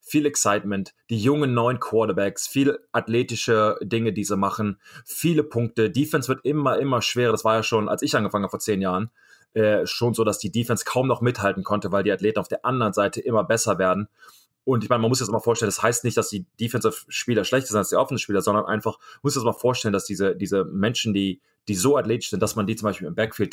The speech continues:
drei, vier, fünf, sieben, acht Sekunden covern muss, ohne, oder quasi an deren Pocket stehen muss, und man weiß ja gar nicht, wo die hinlaufen. Das heißt, ähm, es wird immer aggressiver. Ich glaub, der Style der N F L wird immer mehr, fast wie im College,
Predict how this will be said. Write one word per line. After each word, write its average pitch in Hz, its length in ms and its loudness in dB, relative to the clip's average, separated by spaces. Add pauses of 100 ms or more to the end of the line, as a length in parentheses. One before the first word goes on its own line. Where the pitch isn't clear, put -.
drei, 110 220 2
vier, - 220 -4 (220)
fünf, 110 140 -4
sieben, 123 320 -2
acht - 240 0
Sekunden 117 440 -4
covern 156 360 0
muss, 98 320 -2 (360)
ohne, 143 500 4 (300)
oder 104 180 2
quasi 113 240 0
an 104 80 0
deren 104 220 2
Pocket - 260 -4
stehen 98 420 -2 (240)
muss, 123 240 0 (220)
und 131 140 2
man 113 120 2
weiß 117 160 2
ja 120 60 -2
gar 110 100 0
nicht, 107 200 -4
wo 104 60 0
die 90 100 -6
hinlaufen. 101 560 -2 (100)
Das - 160 -6
heißt, 120 420 0 (280)
ähm, 101 760 0
es - 200 -10
wird 135 100 2
immer 139 220 2
aggressiver. 139 680 0
Ich 104 100 -6
glaub, 117 140 -2
der 104 200 2
Style 107 360 0
der 110 140 2
N 113 80 0
F 107 120 0
L 104 200 4
wird 110 160 0
immer 117 200 0
mehr, 107 540 2 (440)
fast - 280 -2
wie 127 80 0
im 95 140 0
College, - 540 -2